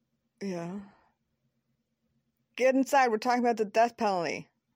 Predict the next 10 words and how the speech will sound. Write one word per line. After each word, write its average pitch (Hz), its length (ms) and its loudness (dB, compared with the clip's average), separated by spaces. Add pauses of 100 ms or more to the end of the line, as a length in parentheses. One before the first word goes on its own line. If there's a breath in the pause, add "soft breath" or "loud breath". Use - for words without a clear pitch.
(380)
<sighs> - 560 -20
Ugh. 185 220 -10 (1080 loud breath)
You 202 340 -2
are. 185 420 0 (1160)
I 196 140 -4
just 220 260 -4
got 196 220 0
off 185 200 -4
work. 143 360 -4 (1600)
<sighs> - 60 -16